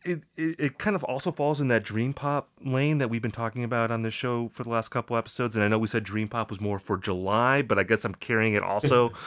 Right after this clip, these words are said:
<laughs> into August. So this is an album I love. I know, like, you are pretty underwhelmed by this album.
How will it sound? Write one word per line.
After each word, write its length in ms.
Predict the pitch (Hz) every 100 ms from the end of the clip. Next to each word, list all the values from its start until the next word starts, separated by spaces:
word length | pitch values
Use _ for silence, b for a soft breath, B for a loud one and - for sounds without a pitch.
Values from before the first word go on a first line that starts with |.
| B
<laughs> 260 | B B -
into 200 | 110 104
August. 480 | - 107 127 151 -
So 240 | 135 123 - B B
this 140 | 202
is 60 | 214
an 60 | 196
album 300 | 185 165 151
I 140 | 147
love. 360 | 151 151 151 135 B B B
I 120 | 127
know, 160 | 190 175
like, 180 | 151
you 240 | 123 156 147
are 80 | 120
pretty 280 | - 139
underwhelmed 420 | 113 107 95 92 85
by 100 | 82
this 220 | - -
album. 380 | 50 - -